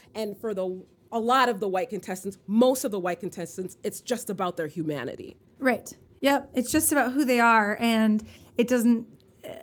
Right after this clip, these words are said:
Speaker 2: it doesn't have anything to do with their race because they're white, and that's, like, what A B C is just like, that's the norm, so we don't have to talk about it.
Speaker 1: Exactly.
Speaker 2: It, it, we got a, in the preview, we got, like, this moment where I'm,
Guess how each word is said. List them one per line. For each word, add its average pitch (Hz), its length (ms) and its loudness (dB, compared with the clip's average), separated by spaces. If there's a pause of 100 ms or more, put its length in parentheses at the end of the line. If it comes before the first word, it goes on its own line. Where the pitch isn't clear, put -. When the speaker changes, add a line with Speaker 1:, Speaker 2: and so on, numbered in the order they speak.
(500)
Speaker 2:
it 254 100 0
doesn't 254 280 4
have 254 180 2
anything 262 260 6
to 247 60 6
do 277 160 4
with 254 160 4
their 208 160 2
race 208 280 -2
because 226 300 -2
they're 220 180 6
white, 214 340 4
and 214 120 2
that's, 208 240 -2
like, 202 300 -2 (240)
what 240 360 0
A 233 120 4
B 220 120 4
C 226 320 4
is 214 180 2
just 220 240 0
like, 220 200 2
that's 240 240 0
the 339 120 2
norm, 294 400 4 (140)
so 254 240 2
we 269 80 4
don't 269 140 4
have 269 100 2
to 262 60 -6
talk 330 240 2
about 208 240 -2
it. 202 200 -14 (500)
Speaker 1:
Exactly. 151 640 -2 (140)
Speaker 2:
It, 311 160 2
it, 302 120 4
we 294 80 2
got 415 160 4 (160)
a, 339 40 0
in 294 100 6
the 254 80 8
preview, 302 720 0
we 262 120 0
got, 277 340 2
like, 254 180 0
this 233 220 0
moment 254 640 4
where 247 180 2
I'm, 226 260 2